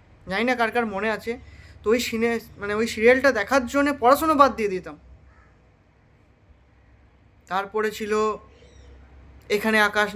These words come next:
নীল, ওগো বধূ সুন্দরী, তো এরকম কিছু কিছু সিরিয়াল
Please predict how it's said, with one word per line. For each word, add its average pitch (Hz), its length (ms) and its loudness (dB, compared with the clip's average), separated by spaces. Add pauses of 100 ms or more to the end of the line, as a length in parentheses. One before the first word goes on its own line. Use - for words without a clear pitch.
নীল, 202 220 0 (1160)
ওগো 202 260 6
বধূ 240 180 6 (100)
সুন্দরী, 220 440 4 (1400)
তো 220 60 -8 (140)
এরকম 269 240 6 (100)
কিছু 269 220 -2
কিছু 285 200 -4 (1300)
সিরিয়াল 269 320 4